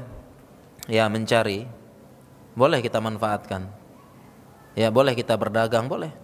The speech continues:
Kita berdagang jualan kurma, boleh. Siapa yang larang? Boleh. Hanya saja kembali kepada niat kita. Ya, kalau memang sudah jualan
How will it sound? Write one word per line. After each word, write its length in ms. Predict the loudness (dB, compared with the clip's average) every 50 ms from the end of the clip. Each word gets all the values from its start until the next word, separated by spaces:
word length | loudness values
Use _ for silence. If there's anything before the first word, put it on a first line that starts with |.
| -18 -12
Kita 240 | -8 -2 0 0
berdagang 560 | 0 0 0 0 0 0 0 -2 -4 -2 -2 0
jualan 240 | 0 0 0 0
kurma, 320 | -2 -4 -4 -4 -4 -4 -4
boleh. 240 | -4 -4 -4 -4 -4
Siapa 240 | -6 -6 -4 -4
yang 80 | -4 -2
larang? 320 | -2 -2 -2 -4 -4 -8 -10 -14 -20 -20 -20 -20 -20 -20 -20 -20 -20 -20 -20 -20 -14 -4
Boleh. 240 | 0 0 0 0 0 0 0
Hanya 240 | 2 2 2 2 2
saja 240 | 2 2 2 2
kembali 400 | 0 0 0 2 2 2 0 -2
kepada 240 | -2 -2 0 0 0
niat 240 | 0 -2 -2 -6 -6
kita. 400 | -4 -4 -6 -6 -6 -10 -10 -10 -14 -20 -20 -20 -20 -20 -20 -20 -20 -20 -20 -20 -20 -20 -20 -20 -20 -20 -20 -20 -20 -20 -20 -14 -6 -2
Ya, 160 | -2 0 4
kalau 160 | 4 4 4
memang 320 | 4 -2 -2 -2 -2 -2
sudah 240 | -2 0 0 0 0
jualan 240 | 2 2 2 2